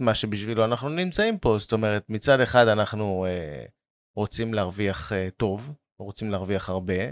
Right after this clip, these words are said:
ומצד שני, זה לא כל כך קל תמיד לדבר על המחיר עם הלקוח, זה לא תמיד קל להגיד כמה אני רוצה לקחת, אה, בתמורה ל-, אה,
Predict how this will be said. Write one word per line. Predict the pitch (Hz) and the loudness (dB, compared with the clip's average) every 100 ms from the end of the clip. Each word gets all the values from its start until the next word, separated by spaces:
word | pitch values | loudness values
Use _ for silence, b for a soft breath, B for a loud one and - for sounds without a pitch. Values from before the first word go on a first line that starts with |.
| - | -8
ומצד | 107 98 - 113 | -10 -8 -4 -2
שני, | 156 190 269 254 240 | -2 -4 -4 -6 -8
זה | 156 120 | -4 -4
לא | 151 | -6
כל | - | -8
כך | - - | -10 -8
קל | - 180 180 165 156 - | -2 0 0 -2 -6 -6
תמיד | 139 143 135 | -6 -6 -8
לדבר | 131 123 120 117 110 | -6 -4 0 0 2
על | 110 107 | 2 2
המחיר | 101 98 95 _ _ _ 113 113 - 135 123 | 2 0 -2 _ _ _ -2 0 4 4 4
עם | 113 104 | 2 2
הלקוח, | 98 - 104 98 92 | 0 0 2 4 2
זה | 101 | 0
לא | 101 | -2
תמיד | 107 123 117 98 | 0 -2 -4 -2
קל | 123 107 | 6 6
להגיד | 107 101 95 101 98 | 6 2 0 -6 -8
כמה | - 90 101 104 | -6 -6 -2 -2
אני | 95 98 | -2 -6
רוצה | 92 92 - 92 | -8 -8 -4 -6
לקחת, | 90 87 - - | -6 -10 -10 -12
אה, | 82 80 104 | -10 -10 -10
בתמורה | - 110 98 92 95 | -10 -6 -2 2 2
ל-, | 95 92 90 90 92 _ _ _ _ _ _ _ | 2 -2 -4 -6 -10 _ _ _ _ _ _ _
אה, | - 101 98 95 95 92 | 0 2 2 -2 -4 -6